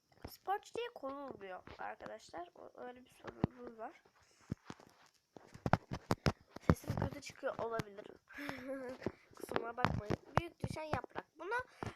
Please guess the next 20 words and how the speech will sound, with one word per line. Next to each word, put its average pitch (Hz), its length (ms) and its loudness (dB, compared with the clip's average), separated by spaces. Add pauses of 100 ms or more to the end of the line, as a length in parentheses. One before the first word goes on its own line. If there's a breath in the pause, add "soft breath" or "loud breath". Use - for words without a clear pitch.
(160)
eee, 269 680 4 (520)
kanal 370 320 2
ismi 427 200 -6
söylersem 392 680 0
telif 359 360 -2
yermeyeyim 277 440 0
diye 247 160 -2 (180)
bir, 233 300 -10
bir - 60 -12
şey 294 180 -8
diyecektim. 226 380 -14 (200)
Evet. 214 360 -12 (520)
Öyle 277 200 -4
diyecektim 226 400 -14 (120)
ama 330 260 -12 (960 loud breath)
belki 311 380 -2
yerim. - 300 -2 (200)
Bir 523 200 -4 (100)
videoda 302 400 4
görmüştüm. 269 600 -2